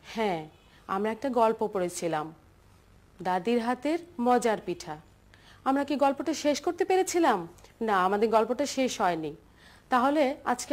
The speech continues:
আমরা গল্পটার বাকি অংশ পড়ব। আচ্ছা, তার আগে দেখে নিই আমরা যে গল্পটার অংশটুকু পড়েছিলাম সেটা তোমাদের মনে আছে কিনা?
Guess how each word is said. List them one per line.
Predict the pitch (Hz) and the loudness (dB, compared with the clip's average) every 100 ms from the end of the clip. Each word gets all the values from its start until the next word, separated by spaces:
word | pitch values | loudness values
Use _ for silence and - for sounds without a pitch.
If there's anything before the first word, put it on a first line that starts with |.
| 277 | -2
আমরা | 277 262 | -2 0
গল্পটার | 247 247 247 262 302 262 | 2 2 0 -2 -2 2
বাকি | 240 240 262 240 | 2 2 0 0
অংশ | 226 214 - | 0 -4 -4
পড়ব। | 170 151 151 156 - _ _ - - - | -6 -6 -12 -14 -20 _ _ -20 -10 -6
আচ্ছা, | 214 233 | -4 2
তার | 247 240 | 4 4
আগে | 254 240 | 2 0
দেখে | 262 285 302 | -2 0 2
নিই | 247 254 - - - _ - _ - | 2 0 -6 -20 -20 _ -20 _ -4
আমরা | 208 233 247 | 0 0 0
যে | 277 240 | 2 2
গল্পটার | 240 247 262 254 247 | 2 0 0 2 2
অংশটুকু | 240 247 254 262 247 | 0 -6 -6 -2 4
পড়েছিলাম | 247 247 - 247 220 226 - - - - - - - | 4 4 2 2 2 -2 -14 -20 -20 -20 -20 -20 -10
সেটা | - 220 240 | -6 -4 -2
তোমাদের | 247 247 269 311 - - | -2 0 -2 -4 -8 -2
মনে | 233 254 254 | 0 2 2
আছে | 214 - 175 | 0 -4 -8
কিনা? | 165 | -8